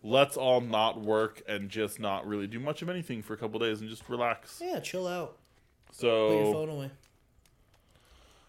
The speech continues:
Speaker 1: Um, so it might be the twenty-first. It might be the twenty-eighth.
Speaker 2: Yeah, well,
Speaker 1: But
Speaker 2: you'll
Speaker 1: it,
Speaker 2: get two this month. That's
Speaker 1: it
Speaker 2: all
Speaker 1: will,
Speaker 2: that
Speaker 1: yeah, it
Speaker 2: matters.
Speaker 1: will, yeah, you will get two this month, guaranteed. So it'll either be,
Speaker 2: You
Speaker 1: it'll either be the
Speaker 2: fucking
Speaker 1: twenty-second,
Speaker 2: dogs.
Speaker 1: which will be a Thursday, or it'll be on our,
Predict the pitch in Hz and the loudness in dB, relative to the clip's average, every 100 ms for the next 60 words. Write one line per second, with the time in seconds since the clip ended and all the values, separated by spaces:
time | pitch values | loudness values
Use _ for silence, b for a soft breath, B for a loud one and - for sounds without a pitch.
0 | B B B 180 135 127 117 107 147 147 | B B B -2 2 2 2 -2 2 2
1 | 135 139 170 156 160 156 156 151 139 - | 2 2 2 2 -2 -2 -2 -4 -4 2
2 | 135 131 - - 127 117 113 113 117 127 | 2 2 -2 -4 -4 -4 -8 -4 0 0
3 | 135 - 123 123 117 - - 110 104 - | -2 -8 -6 -4 -4 -6 -8 -6 -6 -6
4 | 110 165 - - 202 165 135 127 127 139 | -6 -8 -12 -12 -6 -4 -4 -4 -4 2
5 | 127 - 131 147 135 143 131 120 - 123 | 4 6 4 2 0 -2 -2 -4 -6 -6
6 | 110 - 127 147 156 156 151 131 147 156 | -8 -6 -4 4 6 8 6 6 6 6
7 | 147 135 113 147 185 175 151 165 151 143 | 8 6 4 6 8 8 4 2 2 2
8 | 139 123 113 - - 123 120 117 - 110 | 2 0 0 -8 -6 -4 -4 -6 -6 -4
9 | 104 101 117 113 113 123 120 117 113 139 | -4 -2 -2 0 0 0 0 -2 -2 0
10 | 147 170 185 185 147 123 185 202 147 127 | 4 8 8 6 4 4 4 4 4 6
11 | 165 127 110 110 117 127 123 107 - 131 | 6 6 4 2 -4 -2 2 0 2 -2
12 | 127 113 123 117 113 117 117 110 107 110 | -2 2 4 4 2 2 2 2 -4 -4
13 | 101 107 107 101 101 | -2 -2 0 -2 -4